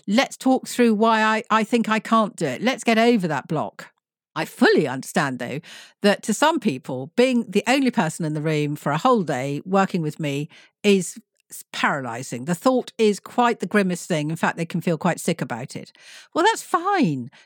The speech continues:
Join a group. And in fact, I'm going to put some groups together. So if that's the sort of thing that would interest you,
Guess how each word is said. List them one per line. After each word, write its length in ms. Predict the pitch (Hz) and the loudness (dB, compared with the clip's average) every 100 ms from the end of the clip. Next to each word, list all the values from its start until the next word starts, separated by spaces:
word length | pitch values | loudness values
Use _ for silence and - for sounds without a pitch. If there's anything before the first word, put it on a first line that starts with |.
| _ | _
Join 240 | - 226 254 | 2 2 2
a 60 | |
group. 360 | 247 254 170 - | 2 2 2 -2
And 140 | 185 208 | 0 0
in 80 | |
fact, 260 | 214 269 226 | 2 0 0
I'm 200 | 208 214 | 0 0
going 260 | - 233 233 | 2 0 0
to 100 | - | -2
put 280 | 240 - - | -4 -4 -6
some 160 | 202 | -4
groups 320 | 185 208 - | 2 2 2
together. 400 | - 208 226 180 | -4 0 0 0
So 160 | 135 190 | -2 0
if 180 | 180 180 | 0 2
that's 360 | 214 208 - | 0 0 -6
the 160 | - 208 | -8 -4
sort 240 | - 185 | 0 -2
of 60 | - | 0
thing 120 | 185 | -2
that 140 | 170 - | -2 -2
would 100 | 165 | -2
interest 480 | 165 - 147 - | -2 -2 -4 0
you, 220 | 196 175 | 2 2